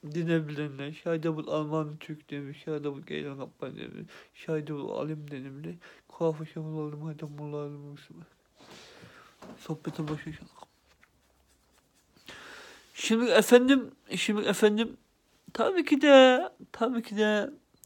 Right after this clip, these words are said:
ölüm haktır, öleceğiz. Ölüm haktır, öleceğiz.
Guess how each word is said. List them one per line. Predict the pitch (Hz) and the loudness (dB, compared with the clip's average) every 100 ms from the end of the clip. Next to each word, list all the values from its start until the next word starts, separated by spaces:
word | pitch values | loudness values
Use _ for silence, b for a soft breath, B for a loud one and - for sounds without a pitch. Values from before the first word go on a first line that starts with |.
| b b b _ - | b b b _ 8
ölüm | 185 202 226 208 | 10 10 8 4
haktır, | - 180 220 226 - - 220 - | -2 6 8 8 6 2 2 2
öleceğiz. | - 180 185 180 175 196 202 - _ _ _ _ _ - - _ - | 2 2 2 0 0 -2 -2 -10 _ _ _ _ _ -20 -20 _ 0
Ölüm | 175 190 190 | 4 4 2
haktır, | 208 185 - | 0 -4 0
öleceğiz. | 185 165 156 160 175 | 0 0 -4 -4 -4